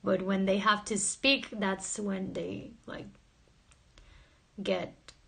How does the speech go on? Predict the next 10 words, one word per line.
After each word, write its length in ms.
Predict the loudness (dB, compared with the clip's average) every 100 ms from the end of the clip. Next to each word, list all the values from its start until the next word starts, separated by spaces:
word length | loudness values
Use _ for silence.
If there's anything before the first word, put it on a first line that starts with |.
| _
freaked 540 | -20 -4 0 0 0 -4
out. 360 | -2 -2 -6 -12 -16 -16
So 260 | -8 -2 0
I 140 | 0
force 520 | -2 2 6 6 4
people 320 | 0 0 0 0
to 140 | -2
speak 400 | -4 -4 -4 -2
with 220 | -2 -2 0
me. 440 | 2 2 0